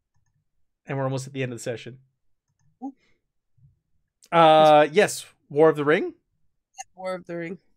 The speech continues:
Speaker 1: And we played Unfathomable, and it was great. It was fantastic. Uh, Jeremy, tell me about this Patreon.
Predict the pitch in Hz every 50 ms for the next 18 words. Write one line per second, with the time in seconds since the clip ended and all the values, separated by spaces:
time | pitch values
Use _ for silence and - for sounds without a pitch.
0 | _ _ - 147 135 131 139 135 131 - - 139 127 127 135 135 135 143 - _
1 | _ - 151 139 131 160 202 180 151 - - _ - 135 127 127 117 120 143 147
2 | 165 151 - _ _ _ _ _ _ _ - - 131 123 123 - 175 202 - -
3 | 143 131 _ _ _ _ _ _ _ _ _ _ _ _ _ _ - - 151 156
4 | 151 151 151 151 143 143 143 135 156 180 180 175 175 - 180 175 165 160 143 131
5 | - 165 165 160 - 180 175 175 196 233